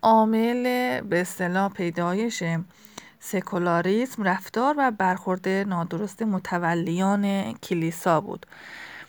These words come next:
رفتار و برخورد ناشایستی که از طرف متولیان کلیسا با مردم می‌شد، مردم رو نوعی دین گریز کرده بود و همین باعث شد که اونها دیگه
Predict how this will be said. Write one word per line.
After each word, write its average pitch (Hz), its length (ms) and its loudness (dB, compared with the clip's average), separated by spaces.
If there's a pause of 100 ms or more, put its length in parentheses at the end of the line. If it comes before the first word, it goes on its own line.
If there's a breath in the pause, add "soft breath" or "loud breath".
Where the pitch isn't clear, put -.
(580 loud breath)
رفتار 320 540 4
و 277 280 6
برخورد 233 440 2
ناشایستی 196 800 0
که 190 160 -8
از 175 140 -4
طرف 185 300 -2
متولیان 185 840 0
کلیسا 175 540 -6
با 175 200 -4
مردم 175 420 -2
می‌شد، 208 400 -6
مردم 226 440 0
رو 294 100 -2
نوعی 262 300 -2
دین 190 400 -2
گریز 175 420 0
کرده 170 400 -4
بود - 300 -12 (600 loud breath)
و 202 160 4
همین 294 360 0
باعث 254 300 2
شد 277 200 -2
که 269 400 -2
اونها 220 320 0
دیگه 240 400 -6